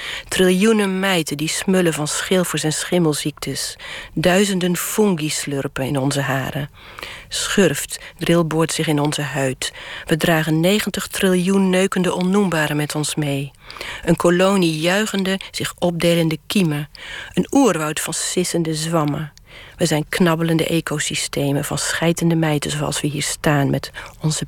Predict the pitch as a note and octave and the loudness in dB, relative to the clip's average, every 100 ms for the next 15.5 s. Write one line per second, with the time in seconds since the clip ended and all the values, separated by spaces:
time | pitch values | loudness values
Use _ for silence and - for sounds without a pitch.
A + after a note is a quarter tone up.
0 | - - G3+ G#3+ F3 - - F3 E3 - | -4 2 4 4 0 -2 0 0 0 -2
1 | - - C#3 C#3 C#3 D3 - E3 - - | -6 -4 -4 -2 -2 -4 -8 -10 -14 -20
2 | - - D3 C#3 D#3 C#3+ - - B2+ - | -20 -4 -2 2 2 0 -6 -6 -6 -4
3 | C#3 - D#3+ - - - - - - - | -4 0 0 -2 -6 -8 -8 -10 -14 -18
4 | - - - - - - E3+ F3+ F3 F3 | -20 -16 -14 -12 -12 -2 4 4 4 2
5 | - F#3+ F#3+ G3 F3+ F3 D#3+ D3 D3 - | 0 0 2 0 0 0 -2 -2 -4 -4
6 | - - - - - - - - G3 G3 | -6 -10 -20 -18 -18 -18 -12 0 2 2
7 | F#3 - A#3 G#3+ - E3 D#3+ E3 F3 E3+ | 0 -2 2 2 0 -4 -2 -2 -2 -4
8 | - - G3+ D#3 D#3 D3+ F#3 - - F#3+ | -4 0 2 2 0 -4 -4 -6 -2 2
9 | F#3 F3+ D#3+ - - F#3 F3+ F3+ E3+ D#3+ | 2 0 -4 -4 0 0 0 0 -2 -2
10 | - F3+ D#3 - D3+ - - - - - | 0 0 0 -2 -6 -6 -8 -10 -4 0
11 | E3+ E3 F#3 F#3 D#3 - D3 - D#3+ D3+ | 2 2 2 2 0 -4 -6 -6 -6 -4
12 | C#3+ D3 D3+ - - - - - - - | -2 -2 -4 -10 -20 -18 -16 -16 -18 0
13 | G3 F#3 - F3+ E3+ E3 D#3 - E3+ - | 2 2 2 2 2 0 -4 -4 -8 0
14 | F3+ F3 E3 D#3+ D3 D3+ D#3+ F#3+ F#3 - | 0 2 0 0 -2 0 2 2 0 -4
15 | - F3+ F3+ F3+ | 0 2 2 0